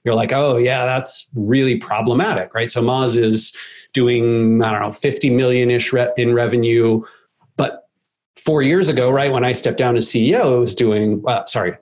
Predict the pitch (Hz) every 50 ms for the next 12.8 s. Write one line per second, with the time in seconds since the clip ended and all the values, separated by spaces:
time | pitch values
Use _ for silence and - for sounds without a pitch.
0 | _ _ - 101 98 90 90 - 110 104 95 92 90 - 95 98 - - - -
1 | - - - - - - - - - - - - - - 160 180 - - - 123
2 | 110 110 107 110 110 107 101 104 104 95 98 98 101 113 113 113 107 104 - 127
3 | 110 - 123 113 110 110 107 - - 127 147 196 214 170 139 135 131 135 135 -
4 | 123 107 101 117 120 113 113 110 110 110 110 - - - - - _ - - 110
5 | 101 101 101 - - - - - - - - 139 131 - - 127 - - 202 214
6 | 196 151 107 92 92 - - 135 123 117 110 110 - - _ _ _ _ - -
7 | 135 151 135 110 127 147 156 156 151 135 117 143 165 196 214 175 123 107 104 -
8 | - 113 - 120 110 107 110 120 143 147 151 156 147 147 147 - - - - -
9 | 139 135 131 - - - 185 226 196 113 107 107 104 107 113 110 _ _ _ _
10 | _ _ _ _ _ _ - 120 110 107 110 110 - 135 131 127 117 120 113 120
11 | 120 120 113 - - - - 123 120 110 127 123 123 123 - - 135 151 180 160
12 | - 151 135 - - - 110 131 170 185 180 - 370 - -